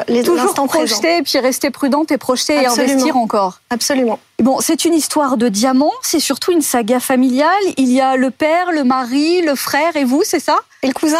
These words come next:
Speaker 1: aussi.
Speaker 2: Et le cousin
Speaker 1: N'oubliez
Speaker 2: aussi.
Speaker 1: pas mon
Speaker 2: Et le
Speaker 1: cousin.
Speaker 2: cousin aussi.
Speaker 1: Et une de mes meilleures amies aussi depuis toujours. C'est vraiment une histoire ancrée dans l'amour et la famille.
Speaker 2: C'est un clan.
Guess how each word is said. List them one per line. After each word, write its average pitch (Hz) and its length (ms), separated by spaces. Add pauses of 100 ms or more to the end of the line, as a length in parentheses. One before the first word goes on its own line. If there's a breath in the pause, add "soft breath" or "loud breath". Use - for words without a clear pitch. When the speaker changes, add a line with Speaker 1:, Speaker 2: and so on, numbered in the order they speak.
Speaker 1:
aussi. - 240
Speaker 2:
Et 311 80
le 320 60
cousin 349 340
Speaker 1:
N'oubliez 311 200
Speaker 2:
aussi. 330 120
Speaker 1:
pas 370 80
mon 339 120
Speaker 2:
Et - 60
le 381 60
Speaker 1:
cousin. 285 220
Speaker 2:
cousin 311 420
aussi. 294 160
Speaker 1:
Et 285 80
une 311 100
de 311 100
mes 302 180
meilleures 285 340
amies 277 400
aussi 294 340
depuis 277 280
toujours. 262 420 (160)
C'est 262 140
vraiment 277 280
une 302 120
histoire 269 400 (180)
ancrée 294 360
dans 254 140
l'amour 262 280
et 269 40
la 240 100
famille. 233 380 (100)
Speaker 2:
C'est - 180
un 247 240
clan. 277 380